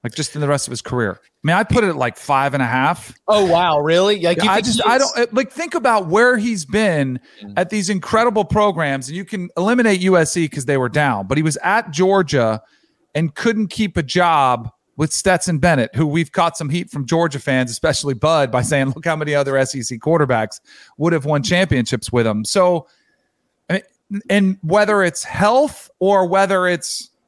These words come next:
Speaker 1: you know, inability to just succeed at your position, he was at the best place where they didn't ask you to do a whole lot. All you had to do was kinda steer the ship. And he had moments,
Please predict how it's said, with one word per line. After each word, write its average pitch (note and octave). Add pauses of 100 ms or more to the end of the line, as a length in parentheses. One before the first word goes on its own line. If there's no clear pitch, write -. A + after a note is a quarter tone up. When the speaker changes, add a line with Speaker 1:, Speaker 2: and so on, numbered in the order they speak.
(360)
Speaker 1:
you F3+
know, G#3
inability F#3+
to -
just D3+
succeed G3
at E3
your D3+
position, C3
he G3+
was G3 (100)
at G#3+ (180)
the G3+
best G3
place A3
where E3+
they F#3
didn't B3
ask B3+
you A#3
to F#3+
do G#3
a F#3
whole G#3
lot. G#3+
All F3
you A#3
had A3
to G3
do A#3+
was A3
kinda G3
steer G3+
the D3+
ship. E3 (340)
And E3+
he F3+
had F#3+
moments, F#3+